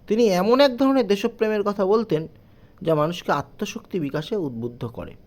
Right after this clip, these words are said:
এবার তার যে জাতীয়তাবাদের মূল ভাবনা, সেগুলো পয়েন্ট আকারে তোমাদের সামনে তুলে ধরছি। প্রথম পয়েন্ট, পশ্চিমী জাতীয়তাবাদের বিরোধিতা। রবীন্দ্রনাথ পশ্চিমী জাতীয়তাবাদকে ক্ষমতার উৎকৃষ্ট সমন্বয় এবং শিকারী প্রাণীর সাথে তুলনা করেছেন, যার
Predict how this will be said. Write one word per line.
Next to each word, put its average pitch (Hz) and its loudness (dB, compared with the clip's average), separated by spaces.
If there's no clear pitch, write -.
এবার 226 0
তার 180 0
যে 165 2
জাতীয়তাবাদের 151 -2
মূল 147 -6
ভাবনা, 156 -8
সেগুলো 139 -6
পয়েন্ট 185 -6
আকারে 226 -8
তোমাদের 113 -12
সামনে 202 -10
তুলে 98 -10
ধরছি। 92 -16
প্রথম 262 -2
পয়েন্ট, 226 -4
পশ্চিমী 196 2
জাতীয়তাবাদের 165 2
বিরোধিতা। 104 -10
রবীন্দ্রনাথ 196 2
পশ্চিমী 208 2
জাতীয়তাবাদকে 233 4
ক্ষমতার 202 2
উৎকৃষ্ট 226 -8
সমন্বয় 208 -2
এবং 214 0
শিকারী 190 2
প্রাণীর 180 0
সাথে 190 -4
তুলনা 117 -6
করেছেন, 113 -10
যার 185 2